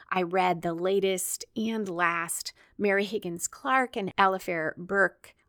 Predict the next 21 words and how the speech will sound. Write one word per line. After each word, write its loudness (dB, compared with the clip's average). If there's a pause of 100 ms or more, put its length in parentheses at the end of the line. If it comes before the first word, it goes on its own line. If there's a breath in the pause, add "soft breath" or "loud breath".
Under 6
Suspicion -2
novel, 2
the -2
sixth -8
one -6
called -4
Piece -6
of -4
My -6
Heart. -4
It -6
was -8
fantastic. -6 (320 loud breath)
I -4
also 2
read 2
a 0
horror 0
novel -4
called -4